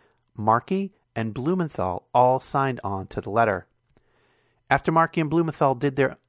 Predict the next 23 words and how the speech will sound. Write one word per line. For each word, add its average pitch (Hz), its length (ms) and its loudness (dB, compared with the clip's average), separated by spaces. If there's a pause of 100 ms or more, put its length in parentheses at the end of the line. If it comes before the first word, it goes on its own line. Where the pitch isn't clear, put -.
(120)
Blumenthal 143 520 0
did 120 180 0
their 113 220 2
own 196 240 0
pricing 160 460 -4
survey 156 420 -2
in 120 120 -6
July, 131 380 0
they 104 140 -2
organized 135 480 0
another 151 420 0
letter 98 260 -4
to - 120 -10
the 101 120 -4
F 101 120 -4
C 107 120 -10
C 107 180 -8
in 104 80 -6
November, 104 520 -2 (260)
specifically - 800 -6
targeting 110 540 0
set-top - 520 -6
boxes. - 560 -2